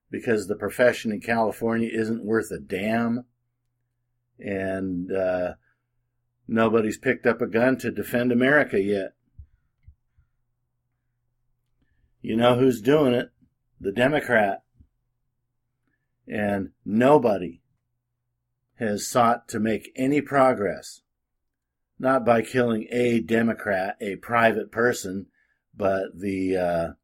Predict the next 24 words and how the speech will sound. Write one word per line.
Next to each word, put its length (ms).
the 140
politicians 960
are 220
obviously 580
in 100
favor 440
of 80
all 280
of 100
this. 280
All 180
these 280
George 360
Soros 480
prosecutors, 880
they're 120
still 300
breathing. 520
So 500
I'm 160
not 180
very 300
impressed 560
with 340